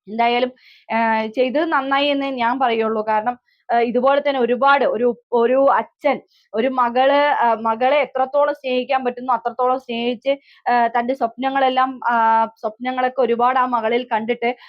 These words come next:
ആ മകള് പെട്ടെന്ന് വേറൊരുത്തന്റെ കൂടെ ഒളിച്ചോടി പോകു-, പോയതി-, പോയതും, ആ, ആ അച്ഛൻ, ആ, ചെയ്ത കുറച്ച് കാര്യങ്ങൾ. "ഞാൻ ഇനി, എനിക്കിനി ഇങ്ങനെ ഒരു മകളില്ല" എന്ന്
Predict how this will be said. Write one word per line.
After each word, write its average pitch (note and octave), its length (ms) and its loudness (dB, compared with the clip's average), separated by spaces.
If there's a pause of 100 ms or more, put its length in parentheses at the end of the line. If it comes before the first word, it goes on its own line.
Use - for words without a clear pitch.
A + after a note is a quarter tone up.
(160)
ആ C4+ 100 4
മകള് D4 340 2
പെട്ടെന്ന് C#4 680 -2
വേറൊരുത്തന്റെ B3+ 640 0
കൂടെ B3+ 200 0
ഒളിച്ചോടി B3 400 2
പോകു-, A#3+ 520 0
പോയതി-, A3+ 580 -2
പോയതും, A3 440 0 (340)
ആ, A#3 60 2 (100)
ആ C#4+ 560 4
അച്ഛൻ, D4 580 -4
ആ, A#3+ 160 -2
ചെയ്ത B3+ 380 -2
കുറച്ച് B3+ 280 -6
കാര്യങ്ങൾ. A#3 320 -4
"ഞാൻ A3+ 340 -4
ഇനി, A#3+ 180 -16
എനിക്കിനി C4 340 -14
ഇങ്ങനെ A#3+ 220 -10
ഒരു B3 80 -8
മകളില്ല" A3+ 600 -2
എന്ന് A3 260 -6